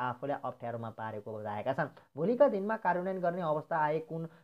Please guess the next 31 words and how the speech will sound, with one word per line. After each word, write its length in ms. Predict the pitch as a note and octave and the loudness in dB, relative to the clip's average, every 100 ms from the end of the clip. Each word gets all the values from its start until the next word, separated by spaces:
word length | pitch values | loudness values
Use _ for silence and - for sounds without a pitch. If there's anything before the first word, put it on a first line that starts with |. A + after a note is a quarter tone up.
| - | -6
विधिमा 300 | C#3 D#3 E3 | -4 0 -2
टेकेर 400 | D#3 D3 D3 D3 | -2 -4 0 0
कार्यान्वयन 440 | C#3 C3+ C#3 C#3+ | 2 0 0 0
गर्ने 240 | C3+ C#3 C#3+ | 2 2 2
हो, 120 | F#3+ | -2
त्यसबारे 460 | G3+ D#3 - D3+ D3 | -2 -4 -2 -2 -2
प्रधानमन्त्रीले 560 | C3+ C3+ C#3 C#3 C#3+ | -2 -2 -2 -6 -6
सोच्दै 380 | C#3 C3 B2+ C#3 | -6 -6 -2 -2
नसोची 420 | C3+ B2 B2+ C#3+ | -4 -8 -8 -8
अलमलाउन 600 | D3 C3 B2+ C3 C3+ C3+ | -6 -4 -4 -2 -2 -4
खोजिएको 440 | B2+ G#2+ A2 B2 B2+ | -8 -10 -8 -6 -4
देखिन्छ। 380 | A2+ C#3+ C#3 F#3 F#3+ - - | -6 -8 2 2 2 -2 -10
एक 200 | C#3+ C#3 | -8 -6
नेताले 380 | B2+ C3 C3+ C#3+ | -4 0 0 0
भने 240 | F#2 E3+ | -2 -2
गौतमलाई 420 | F3 D3 D3 D#3 | 0 -2 -2 -4
प्रधानमन्त्री 520 | D3 C3 C3+ C3 B2+ C3 | -2 -2 -2 -4 -4 -4
बनाउने 360 | A#2+ B2 C3+ | -4 -4 -4
प्रस्तावमा 600 | C3 B2 - B2 B2+ C#3 C#3 _ - | -4 -6 -4 -4 -2 -4 -6 _ -10
उनी, 240 | F3 F#3 - | -8 -8 -6
उनी 220 | E3+ F3+ | -2 -2
निकट 320 | D3 C#3 C#3+ | -2 0 0
नेताहरूले 420 | C3+ C3 B2 B2 | 0 0 0 0
विश्वास 420 | B2 A#2+ - A#2+ A#2+ | 0 -2 -2 -4 -4
गरेका 260 | A2+ A2+ A#2+ | -8 -6 -6
छैनन्। 140 | A#2 A#2+ A#2+ | -8 -10 -6
गौतम 280 | A#2+ A#2 A#2 | -6 -4 -6
निकट 360 | A2+ A#2+ C3+ A#2+ | -6 -4 -4 -4
नेता 320 | A#2 C#3 C#3+ _ - | 0 0 0 _ -2
बलराम 380 | B2 B2+ C3 A#2 | 0 2 2 0
बास-, 280 | A#2 - | -2 -4